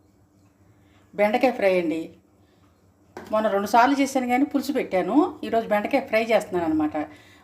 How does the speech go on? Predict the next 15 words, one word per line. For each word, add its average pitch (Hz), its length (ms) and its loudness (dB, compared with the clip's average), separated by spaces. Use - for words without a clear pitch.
మరి 196 200 0
మాకు 202 200 2
బెండకాయ 247 340 2
ఫ్రై 226 120 0
చేసుకోవడం 190 460 -6
రాదా, 196 260 -2
ఈవిడ 196 220 -8
చేసి 220 220 -6
చూపిస్తుంది 190 500 -8
అనమాకండి. 170 520 -6
బెండకాయ 254 560 4
ఫ్రై 202 160 -2
చేయటం 190 320 -2
చాలామందికి 196 720 -4
రాదు. 180 280 0